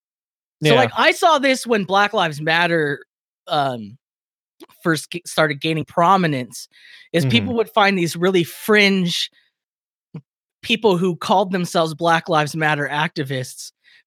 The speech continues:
Speaker 1: but nine times out of ten, it just turned out they were a grifter.
Speaker 2: Right.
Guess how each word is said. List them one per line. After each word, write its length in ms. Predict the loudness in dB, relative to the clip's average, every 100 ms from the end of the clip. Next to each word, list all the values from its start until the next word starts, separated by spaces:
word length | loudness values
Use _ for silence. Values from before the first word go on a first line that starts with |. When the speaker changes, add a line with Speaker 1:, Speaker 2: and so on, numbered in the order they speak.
| 0
Speaker 1:
but 260 | 2 2 0
nine 260 | 2 2 4
times 240 | 2 2
out 100 | 0
of 100 | -2
ten, 180 | -4 -4
it 80 | -2
just 200 | -6 -8
turned 220 | -4 -2
out 120 | -2 0
they 120 | 0
were 180 | 0 -6
a 60 |
grifter. 640 | -8 -8 -8 -4 -2 0 -4 _ _ _ _ _ -2
Speaker 2:
Right. 320 | 0 0